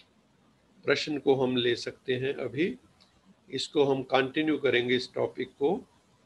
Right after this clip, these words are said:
ये बहुत सुंदर topic है, recipe for quality life। तो हम सबकी ज़िंदगी qualitatively superior हो जाए, हम देवत्व की तरफ आगे बढ़ें, हम सतोगुणी बने, श्रेष्ठ बने,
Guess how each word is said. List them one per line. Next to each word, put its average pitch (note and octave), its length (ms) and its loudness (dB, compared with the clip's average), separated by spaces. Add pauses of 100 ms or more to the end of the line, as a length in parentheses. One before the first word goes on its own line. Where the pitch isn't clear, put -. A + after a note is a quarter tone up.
(720)
ये B2+ 60 -2
बहुत C3 360 2
सुंदर C#3 380 0
topic A#2+ 400 -4
है, D3 360 -2 (560)
recipe C3+ 600 -2 (120)
for A#2+ 140 0 (180)
quality A2+ 480 -2
life। A#2 300 -2 (880)
तो C3 180 2
हम C3+ 360 -2
सबकी - 440 -2
ज़िंदगी C#3 640 -2
qualitatively C3 920 0
superior C#3+ 520 0
हो B2 140 0
जाए, A#2+ 280 4 (640)
हम C3+ 180 -4
देवत्व C#3 520 6
की C3+ 160 -2
तरफ A#2+ 320 2
आगे A#2+ 240 2
बढ़ें, B2+ 360 2 (680)
हम C3+ 120 -2
सतोगुणी C#3+ 640 2
बने, A#2+ 320 2
श्रेष्ठ C3+ 580 0
बने, B2 420 -2